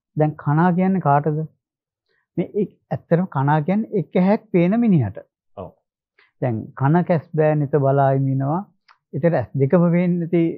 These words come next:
Speaker 1: ඒ කැස් බෑවෙක් නෙමෙයි, එක් ඇහැක් නැති
Speaker 2: හ්ම්.
Speaker 1: කැස් බෑ. එතකොට යකෝ මේ ඇස් දෙකම බැඳලා උ-, අංක එක තමයි එයා ඒ, ඒ, ඒ නමෙන් හඳුන්වන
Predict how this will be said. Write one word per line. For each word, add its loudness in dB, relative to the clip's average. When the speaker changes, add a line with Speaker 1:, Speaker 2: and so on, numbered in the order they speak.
Speaker 1:
ඒ -6
කැස් -4
බෑවෙක් 4
නෙමෙයි, 0
එක් -6
ඇහැක් -2
නැති 0
Speaker 2:
හ්ම්. -14
Speaker 1:
කැස් -2
බෑ. -6
එතකොට 2
යකෝ 4
මේ 2
ඇස් -2
දෙකම 2
බැඳලා 4
උ-, -6
අංක -2
එක 4
තමයි 0
එයා 4
ඒ, -4
ඒ, 0
ඒ 2
නමෙන් 2
හඳුන්වන 2